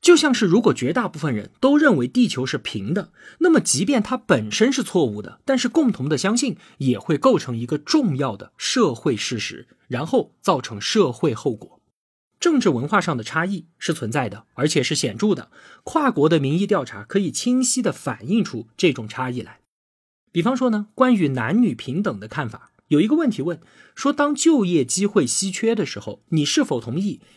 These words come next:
男人要比女人更有权利得到工作呢？对于这个问题啊，有百分之六的美国人是表示同意的，我们中国呢是百分之三十八，巴基斯坦是百分之七十五。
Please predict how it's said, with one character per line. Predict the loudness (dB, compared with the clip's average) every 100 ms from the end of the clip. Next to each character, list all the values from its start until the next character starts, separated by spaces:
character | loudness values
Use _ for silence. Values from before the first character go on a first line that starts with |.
| _
男 | -4 -2 0
人 | 0 -2 0
要 | 0
比 | 2 0
女 | 0 0 -4
人 | -6 -8 -6
更 | 2 4 4
有 | 0
权 | -6 -8 -4 0
利 | 0
得 | -2 -4
到 | -4
工 | -2 -2
作 | 0 -2 -4
呢？ | -12 _ _ _ _ _
对 | 4
于 | 4 4
这 | 2
个 | 2
问 | 0
题 | -2 -8
啊， | -12 -4
有 | 0 2
百 | 0 -2
分 | -4 0
之 | 2
六 | 2
的 | 2
美 | -2 -4
国 | -2 -2
人 | -2 -6
是 | -6 -4
表 | -4
示 | -4 -6
同 | -6
意 | -6 -6
的， | -8 _ _ 0
我 | 2
们 | 4
中 | 4
国 | 4 2
呢 | 0 -4
是 | -4
百 | -4 -8
分 | -6 -6
之 | -4
三 | -4 -4
十 | -2
八， | -4 -4 _ _ 2
巴 | 2
基 | 2
斯 | -2 -4
坦 | -6 -8
是 | -8 -6
百 | -4 -6 -6
分 | -6 -4
之 | -4
七 | -2 -2
十 | -2
五。 | -4